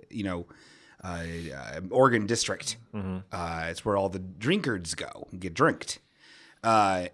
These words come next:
Speaker 1: and we were gonna just bamboozle a peepaw on the street and go from there. Um, they just filmed me, like, looking around and, like, messing with the bag and the audio recorder. And then when I found the first grandpa, they were, like,
Speaker 2: Just
Speaker 1: wa-
Speaker 2: watching.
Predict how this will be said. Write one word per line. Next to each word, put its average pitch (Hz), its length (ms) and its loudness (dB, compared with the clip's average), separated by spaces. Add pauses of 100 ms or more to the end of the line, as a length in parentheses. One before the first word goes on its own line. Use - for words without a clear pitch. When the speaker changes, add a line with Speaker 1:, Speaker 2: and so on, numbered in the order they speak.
Speaker 1:
and 123 160 6
we 123 60 8
were 127 60 8
gonna 123 200 8
just 110 240 -2
bamboozle 131 460 10
a 120 40 4
peepaw 123 480 6
on 120 160 8
the 113 80 2
street 135 500 4
and 107 480 2
go 104 340 2
from 131 200 -2
there. 143 360 2 (460)
Um, 92 480 4 (320)
they 123 120 4
just 135 260 2
filmed 151 200 10
me, 139 140 8
like, 123 200 6
looking 143 340 4
around 120 500 8 (140)
and, 117 140 2
like, 113 300 2
messing 131 340 6
with 127 160 4
the 120 80 2
bag 120 280 8
and 120 80 4
the 110 80 2
audio 120 320 8
recorder. 98 540 0 (460)
And 123 120 6
then 117 280 8
when 117 100 6
I 113 140 4
found 131 500 6
the 117 60 4
first 131 280 6
grandpa, 120 500 8
they 107 180 4
were, 101 180 2
like, 95 320 -2 (180)
Speaker 2:
Just 113 180 -2
Speaker 1:
wa- 98 120 0
Speaker 2:
watching. 101 380 6